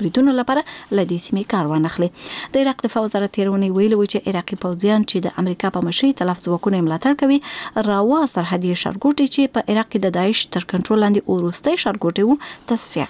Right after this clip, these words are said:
کړ. د عراق صدر اعظم حیدر العبادي د نومبر پر یوویشتمه ویلي و چې داعش ډلې پوځي ماته وخوړه،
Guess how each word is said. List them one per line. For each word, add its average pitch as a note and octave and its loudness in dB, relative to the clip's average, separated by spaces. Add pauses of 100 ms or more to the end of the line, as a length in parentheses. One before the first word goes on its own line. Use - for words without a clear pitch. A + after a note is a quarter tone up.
کړ. F3 -2 (580)
د G#3 0
عراق G3+ 0
صدر G3 2
اعظم F3+ 0
حیدر F#3 2
العبادي F#3 0
د F#3+ 0
نومبر F#3+ 0
پر F#3 0
یوویشتمه B3 2
ویلي A#3+ 4
و A3 0
چې - -4
داعش A#3+ 0
ډلې G#3+ 2
پوځي F#3+ 0 (120)
ماته F#3 -2
وخوړه، E3+ 0